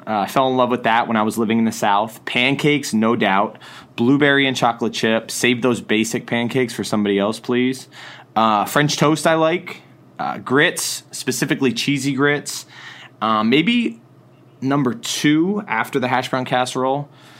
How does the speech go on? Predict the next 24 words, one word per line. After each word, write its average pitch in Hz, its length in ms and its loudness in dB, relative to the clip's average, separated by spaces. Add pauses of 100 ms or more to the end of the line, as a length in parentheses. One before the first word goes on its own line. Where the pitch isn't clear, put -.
(220)
probably 151 580 0
biscuits 127 520 -2
and 120 100 -2
gravy. 107 400 0
I'm 95 140 0
a - 20 -4
huge 117 300 -2
fan 110 200 -2
of 101 100 -2
that. 107 240 2
And 123 120 0
then 139 140 0
always 139 560 2
a 110 40 -4
chicken 113 360 -2
biscuit. 78 400 -10
You 107 100 -4
really 131 220 2
can't 101 200 -4
go 95 80 -4
wrong 87 220 -2
with 73 80 -10
chicken 82 300 -8
biscuit. - 320 -14